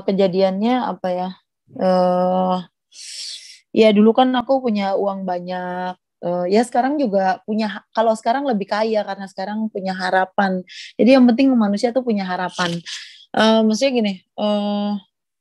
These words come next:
kalau dulu apa ya? Mungkin aku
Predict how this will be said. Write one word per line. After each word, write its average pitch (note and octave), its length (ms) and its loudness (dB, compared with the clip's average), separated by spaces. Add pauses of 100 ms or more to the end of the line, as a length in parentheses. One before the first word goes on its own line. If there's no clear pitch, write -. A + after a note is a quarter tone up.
(560)
kalau G3+ 280 2
dulu G#3+ 360 0 (160)
apa G#3+ 200 -6
ya? G#3 160 -4 (1160)
Mungkin A3+ 280 -2
aku A#3 200 2